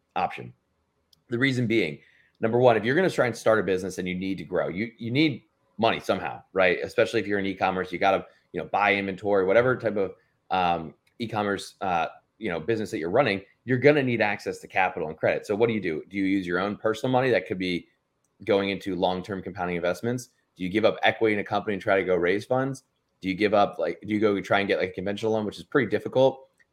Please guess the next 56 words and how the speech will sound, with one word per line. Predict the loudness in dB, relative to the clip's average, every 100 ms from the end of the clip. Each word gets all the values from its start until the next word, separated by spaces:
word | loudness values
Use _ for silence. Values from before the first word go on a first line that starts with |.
| 2
Uh, | 4 4 0
and, | -2 -4 -6 -4
you |
know, | -2 -2
maybe | 0 -2 0
you | -2
go | -2
get | -2 -4
private | 0 2 2
money | -2 0
that's | -2
gonna | -4 -6
have | -2 -2
really | 0 2
high | 2
interest | 0 -6 -4
rates. | -4 -4 -6 _ _ _
Do | -2
you |
use | 0 0
your | 0
own | -2
personal | 0 0 0 -4
credit? | 0 0 0 -4 _ _ _ -8
You | -6
could | -4 -2
do | 4
that, | 6 6 4
but | 0
now | 0
you're | 0
gonna | 0
wreck | 0 -2
your | 2
credit | 2 2
score. | 0 -2 -2 -12 _
So | -2
there's | 0 0
this | 4
option | 4 4 -4
of | -6
business | -4 -4 -4 -4
credit, | -2 0
right? | 2 2
And | 2
that's | 0 0 -2 _ _ -6
getting | 4 4 4
access | 0 -2 -4
to | -2 0
other | 0
people's | -2 -4 -4
money. | -4 -2
We've | 0
all | 0 0
heard | 0
of | -2